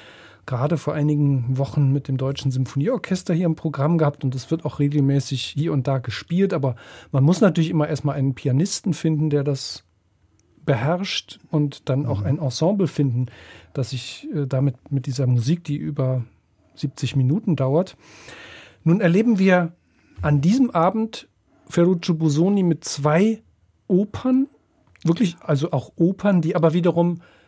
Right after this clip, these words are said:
Speaker 1: kleine Opern sind, die zwei Kurzopern sind, die man in einem Opernhaus an einem Abend spielen kann. Und er hat das ja sich auch so vorgestellt, aber leider hat sich das im, im Repertoire nicht wirklich verwurzelt,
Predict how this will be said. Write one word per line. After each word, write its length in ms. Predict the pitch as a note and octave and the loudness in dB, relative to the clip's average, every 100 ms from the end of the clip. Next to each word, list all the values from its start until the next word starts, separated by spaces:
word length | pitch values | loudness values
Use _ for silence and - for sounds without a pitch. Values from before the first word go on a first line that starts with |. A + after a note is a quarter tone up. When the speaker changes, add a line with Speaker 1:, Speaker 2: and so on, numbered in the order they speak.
| _ _ _ _ _ - - - | _ _ _ _ _ -20 -20 -10
Speaker 1:
kleine 480 | - D#3 A3+ A3 E3 | 0 4 4 4 2
Opern 440 | C#3+ C3+ D3 D3+ | -2 0 0 0
sind, 360 | C#3+ F3+ C4+ - _ _ _ - | 0 0 -2 -8 _ _ _ -10
die 200 | C#3 D3+ | -2 -2
zwei 300 | C#3 - C#3 | -2 -2 -2
Kurzopern 920 | C3 - A3 B3 - G3+ D3+ D3+ C#3+ | -2 -2 -2 -2 -6 -2 -2 2 0
sind, 380 | B2+ D3 G3 - _ - - - _ _ - | 2 0 -2 -6 _ -20 -20 -20 _ _ -6
die 360 | D3 D#3+ F#3 - _ - | -2 -2 -4 -8 _ -2
man 400 | D3+ D#3+ F3 F#3 - _ | 0 2 0 -2 -18 _
in 140 | - D#3 | -4 0
einem 200 | D3+ F3 | 0 0
Opernhaus 540 | F#3 F#3+ D#3+ D#3+ D3+ | 0 2 2 2 2
an 100 | D3+ | 0
einem 280 | D3+ C#3+ D3 | 2 2 2
Abend 360 | C#3 D#3 D3 | 0 2 0
spielen 360 | A#2+ - E3 A3 | -2 -2 2 2
kann. 160 | G3+ G3 | 2 -2
Und 120 | E3+ | 0
er 120 | D3 | -2
hat 100 | F#3+ | 0
das 160 | G#3 - | 0 2
ja 100 | C#3+ | 0
sich 220 | C#3+ - | -2 -4
auch 100 | B2 | -4
so 140 | C#3 | -4
vorgestellt, 540 | C3 F#3+ A3 - E3 D#3 | -2 -2 -2 -2 -2 0
aber 120 | C#3+ | 0
leider 440 | C#3+ E3 F3 E3 - _ _ - | 2 2 2 0 -8 _ _ -14
hat 220 | - E3+ | -6 -4
sich 160 | D#3+ - | -4 -2
das 220 | C#3+ - | -2 -2
im, 360 | E3 D3+ D#3+ | 0 0 0
im 140 | D#3+ D3 | -2 -2
Repertoire 560 | C#3+ C3 C#3+ - D3 | -2 -2 -4 0 0
nicht 240 | F3 D3 - | 2 0 -2
wirklich 460 | F3 G3 D#3+ - - | -2 0 -4 -4 -14
verwurzelt, 920 | C#3 - B2+ C3+ A#3+ - D#3 C3 - | -8 -4 -2 -2 -2 0 0 0 -4